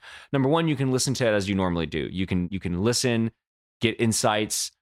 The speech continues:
and that would be just perfect. Or you can also take the student approach, which is you can situate yourself where you can take some notes,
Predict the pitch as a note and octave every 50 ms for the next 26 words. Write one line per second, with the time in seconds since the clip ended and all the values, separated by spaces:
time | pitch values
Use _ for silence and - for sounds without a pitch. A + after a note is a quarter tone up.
0 | _ _ _ _ _ _ _ _ _ _ - A2 G#2 G#2 G#2 F2+ G#2+ F#2+ F2+ G#2
1 | F#2+ G2 F2 G2+ F#2+ - - - G2+ F2 E2 - A#1+ - - - _ _ - D#3
2 | F3+ G3+ G3 F3+ C#3+ B2+ A#2+ A#2+ - - B2 A#2+ - A#2 A2+ - - A2+ A#2 -
3 | - A#2+ - - B2 G#2+ G2+ - - G2+ - - - - - - D#3+ D#3+ C#3+ -
4 | A1+ - - - F2+ D#2 D2+ D2 - - - - - - - G#2 F#2+ - - G#2+
5 | G2+ G2 F#2 E2+ - - A2+ F#2+ - G#2 F#2 - - C3+ - - C3 A#2+ - G#2+
6 | A2 - - A2 G2+ G2+ - - G#2+ G2 F2+ - G#2 F2+ - - F#2 F#2 - -
7 | F#2 F2+ F#2 G2 A2+ C3 - - - -